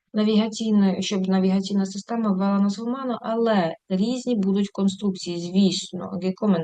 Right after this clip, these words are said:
zu sein, gemacht zu haben, geführt worden zu sein. Це ми з вами розбираємо на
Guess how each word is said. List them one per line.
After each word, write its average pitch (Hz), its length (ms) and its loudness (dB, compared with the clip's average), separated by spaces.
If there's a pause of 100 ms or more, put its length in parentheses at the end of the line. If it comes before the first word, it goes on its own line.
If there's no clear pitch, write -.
zu 156 80 -12 (120)
sein, 208 500 2
gemacht 165 400 -4
zu 165 60 -10 (160)
haben, 226 400 0
geführt 202 380 -2
worden 196 340 2
zu 180 100 -6
sein. 175 140 -6 (500)
Це 254 160 -2
ми 269 120 0
з 226 80 0
вами 240 220 2
розбираємо 214 760 2
на 202 340 2